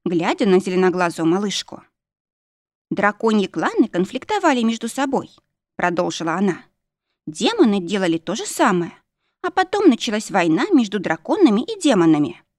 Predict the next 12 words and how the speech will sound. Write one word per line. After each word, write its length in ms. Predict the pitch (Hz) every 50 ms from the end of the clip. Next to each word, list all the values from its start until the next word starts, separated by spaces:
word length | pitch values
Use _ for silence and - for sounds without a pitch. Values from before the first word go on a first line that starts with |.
| _ _ _ _ _ _ _ _ _ _
«Верно, 460 | 185 196 214 247 240 196 160 160 160
Лара», 340 | 175 180 165 - - - - _ _ _ _ _ _
учитель 360 | - 180 - - 160 - 156 151
кивнул. 400 | - 175 175 196 185 165 - - _ _ _ _ _ _ _ _ _ _
«Чем 360 | - - - 226 - 202 196
она 180 | 190 175 165 175
закончилась, 560 | 190 240 - 247 170 - - - 170 170 180
дети?» 380 | 175 202 160 - - - - - _ _ _ _ _ _ _ _ _ _ _ _ - -
Классе 340 | 196 185 180 185 - -
снова 340 | 165 - - 151 165 - 330
повисла 440 | - 294 233 - 165 165 - - 147
тишина. 540 | - - 160 - - 170 190 175 - -